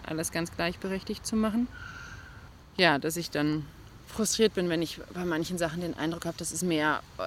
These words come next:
da übernehme ich mehr und ich weiß aber gar nicht, ob er vielleicht in anderen Bereichen auch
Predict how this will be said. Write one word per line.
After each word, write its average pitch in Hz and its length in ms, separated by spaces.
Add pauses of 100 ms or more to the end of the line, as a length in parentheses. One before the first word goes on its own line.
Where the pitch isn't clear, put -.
da 151 120
übernehme 170 400
ich - 200
mehr 208 240
und 175 100
ich - 120 (300)
weiß 170 180
aber 180 160
gar 156 120
nicht, 165 140
ob 165 80
er 156 100
vielleicht 170 260
in 165 100
anderen 202 240
Bereichen 160 420
auch 151 160